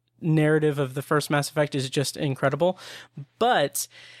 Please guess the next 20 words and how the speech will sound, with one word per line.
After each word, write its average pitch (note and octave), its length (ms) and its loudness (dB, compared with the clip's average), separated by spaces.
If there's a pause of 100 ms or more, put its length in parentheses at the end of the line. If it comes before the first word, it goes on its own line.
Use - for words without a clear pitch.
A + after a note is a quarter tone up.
(220)
they F#3 480 2
have D3 440 0
really E3 380 0
streamlined C#3+ 560 -2
it. D3 140 -4
'Cause F#3 180 -2
when, A3 400 0
when G3+ 140 2
the F#3+ 80 2
first - 260 -2
Mass G3 160 2
Effect D#3 240 -2
came C#3 160 -2
out, C3+ 220 -4
it D#3 180 0
had D#3+ 480 0
a D3 220 -4
very D#3 420 0
cumbersome, C#3+ 720 -2 (420)
um, C3+ 540 0